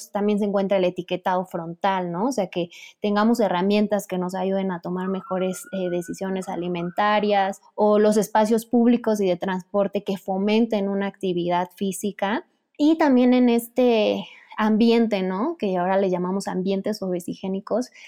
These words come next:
se encuentra la publicidad que es dirigida a la infancia y porque ya existe, pues, vasta evidencia, ¿no? De todos los efectos que puede provocar esta publicidad, ¿no? Tanto en los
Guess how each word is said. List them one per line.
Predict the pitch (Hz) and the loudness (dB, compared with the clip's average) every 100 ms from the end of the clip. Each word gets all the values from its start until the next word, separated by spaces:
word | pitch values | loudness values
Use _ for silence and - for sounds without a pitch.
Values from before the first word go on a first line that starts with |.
| - | -20
se | - 226 | -2 0
encuentra | 226 240 240 233 | 2 2 2 2
la | 202 | 2
publicidad | 208 202 185 202 196 | 0 0 0 -2 0
que | 214 | -2
es | 208 | 0
dirigida | 214 190 180 208 196 196 | -2 -2 -6 -4 -2 0
a | 190 | -2
la | 175 | -4
infancia | 185 196 196 202 202 196 370 _ - - 233 | -6 -6 -6 -6 -4 -4 -6 _ -20 -10 0
y | 240 | 2
porque | 233 226 240 233 | 2 2 2 2
ya | 262 | 2
existe, | 320 330 311 359 | 2 0 2 0
pues, | 330 240 | 2 2
vasta | 202 214 - 302 | 2 0 2 2
evidencia, | 254 196 202 196 190 | 2 2 0 -2 -6
¿no? | 180 220 | -2 2
De | 247 | 2
todos | 254 254 | 2 2
los | 311 247 | 4 2
efectos | 185 180 196 - 226 | 0 -2 -4 -2 -2
que | 226 190 | -4 -4
puede | 208 214 | 0 0
provocar | 220 202 185 180 180 196 196 | 0 -2 0 -2 0 0 0
esta | 214 196 220 208 | -2 -2 -4 -2
publicidad, | 190 180 170 180 180 180 | -4 -4 -4 -4 -2 -2
¿no? | 180 190 247 | -2 -4 -2
Tanto | 196 185 190 | -2 -2 -4
en | 185 | -2
los | 185 180 | -4 -6